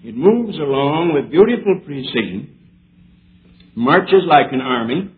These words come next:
If you were moved by the Holy Ghost, we'll take the liberty of a digression. Paul's full of them. They call them ellipses.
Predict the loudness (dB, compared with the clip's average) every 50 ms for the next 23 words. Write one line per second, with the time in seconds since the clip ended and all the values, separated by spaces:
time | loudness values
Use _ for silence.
0 | _ _ _ _ _ _ _ -10 -8 -8 -8 -8 -6 -4 -2 -2 -2 0 0 0
1 | 0 0 0 2 2 2 2 2 2 4 4 4 4 4 4 4 4 4 4 2
2 | 2 0 0 2 2 2 2 2 4 2 2 4 2 2 2 2 0 2 2 4
3 | 4 4 2 0 -2 0 0 -2 -2 -2 0 2 2 2 2 0 -2 -4 -6 -6
4 | -2 2 2 4 4 4 2 0 -2 -2 0 2 4 4 2 0 -2 -4 -4 -6
5 | -8 -12 -20 _ _ _ _ _ _ _ -20 -20 _ _ -10 -10 -4 0 2 4
6 | 4 4 4 2 2 2 2 2 4 4 4 2 0 -2 -4 -4 -4 -6 -8 -12
7 | -16 -16 -16 -18